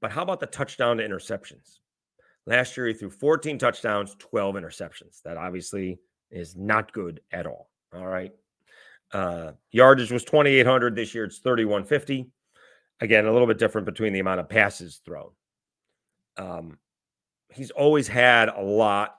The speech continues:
of interceptions. Even seven interceptions and sixteen touchdowns, that's not good. You know, just over two-to-one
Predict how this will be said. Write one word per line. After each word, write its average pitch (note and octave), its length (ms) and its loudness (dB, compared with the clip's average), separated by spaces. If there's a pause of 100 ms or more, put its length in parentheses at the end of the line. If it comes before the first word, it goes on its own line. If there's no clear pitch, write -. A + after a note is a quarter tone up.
of F2+ 240 -4
interceptions. F#2 580 -10
Even G#3+ 320 -4
seven E3 420 -2
interceptions D3+ 680 0
and C#3 100 -6
sixteen D3 360 -4
touchdowns, C3 420 0
that's G#2+ 180 -2
not F2+ 200 -8
good. - 160 -16 (460)
You A#2+ 80 -2
know, A2+ 200 6
just C3+ 220 0
over B2 260 4
two-to-one C#3 640 4